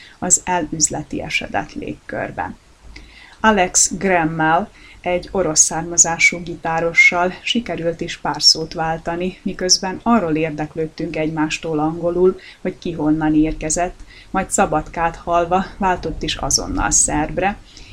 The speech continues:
és a zenéjéről beszélgetve szívélyesen ajánlotta figyelmünkbe az egyik C D-jét,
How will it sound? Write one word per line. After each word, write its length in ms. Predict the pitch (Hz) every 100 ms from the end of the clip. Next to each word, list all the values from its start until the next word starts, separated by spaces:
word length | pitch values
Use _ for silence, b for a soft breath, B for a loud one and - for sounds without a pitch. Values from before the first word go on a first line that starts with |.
| B
és 220 | 240 233
a 80 | 226
zenéjéről 680 | 202 170 156 156 151 160 156
beszélgetve 840 | 160 - 175 170 165 170 175 180
szívélyesen 720 | - - 156 147 156 151 156
ajánlotta 600 | 147 143 139 - 156 -
figyelmünkbe 920 | - 165 165 156 156 160 165 170 165 -
az 140 | -
egyik 320 | 160 151 147 -
C 60 | -
D-jét, 580 | 156 151 160 160 175